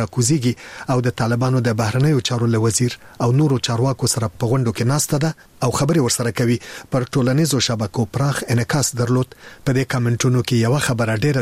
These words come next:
زیاته تر سترګو کېدله. هغه دا چې ولې طالبان له پاکستاني ډیپلومات سره ګوري او خبرې ورسره کوي، خو په افغانستان کې پر ښځو او نجونو محدودیتونه لګولي. افغاني ژورنالیست شبنم خان دوران پر خپل ټویټر لیکلي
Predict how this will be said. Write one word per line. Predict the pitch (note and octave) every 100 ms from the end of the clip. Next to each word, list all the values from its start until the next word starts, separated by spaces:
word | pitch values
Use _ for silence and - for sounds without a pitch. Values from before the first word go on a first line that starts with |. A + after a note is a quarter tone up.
| A2
زیاته | B2+ - A#2 -
تر | - -
سترګو | A#2+ A#2 A2
کېدله. | B2+ C#3 C3 - - - -
هغه | A#2+ A#2+
دا | C3+
چې | C3+
ولې | C#3 D#3 C#3+ B2+
طالبان | A2+ C#3 D3
له | A#2 A2
پاکستاني | - - A#2+ B2 C3
ډیپلومات | A2+ A2 A#2 A#2 A#2+ A2+ -
سره | A#2
ګوري | A2+ C#3 D3 D3 - - -
او | B2
خبرې | - C#3 E3 A#2
ورسره | A2 A#2+ A#2
کوي، | B2 A#2+ A#2+ - -
خو | -
په | D3+ C#3+
افغانستان | - C3+ C3 - D3
کې | B2+ A2+ G#2+ -
پر | A2
ښځو | - D3 C#3 -
او | A2+
نجونو | A#2 A#2 D3+ G#2+
محدودیتونه | G#2 F#2+ A2+ A2 A2 E3 B2
لګولي. | A2+ G#2+ A#2+ B2+ B2+ - _ - - - - - -
افغاني | C#3 C#3 D#3 D3+
ژورنالیست | D3 C#3+ C#3+ C#3+ C3+ - C#3+
شبنم | - C3 A#2 B2 A#2 A2
خان | B2+ A#2+ A#2
دوران | A#2 D3 A#2 -
پر | A2+
خپل | - B2+ B2
ټویټر | - - C3 A#2
لیکلي | A2 - D3